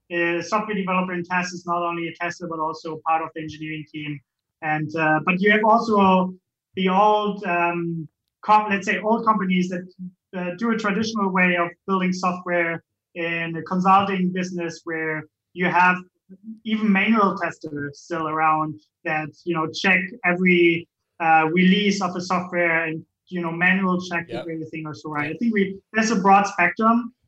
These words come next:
Speaker 1: and as people and companies adapt to all these new technologies that become a standard in, um, in, you know, in tech, um,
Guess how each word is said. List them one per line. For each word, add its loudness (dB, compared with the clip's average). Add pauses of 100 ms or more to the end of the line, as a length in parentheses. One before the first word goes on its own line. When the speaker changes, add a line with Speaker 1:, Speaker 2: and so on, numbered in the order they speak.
Speaker 1:
and 2 (100)
as 0
people 4
and -2
companies -2
adapt -8 (140)
to 0 (760)
all 4
these 2
new -2 (220)
technologies 0 (100)
that -2
become 2 (120)
a -8
standard 0
in, -8 (380)
um, -4 (180)
in, -10 (100)
you -8
know, -6 (120)
in -8
tech, 0 (420)
um, 2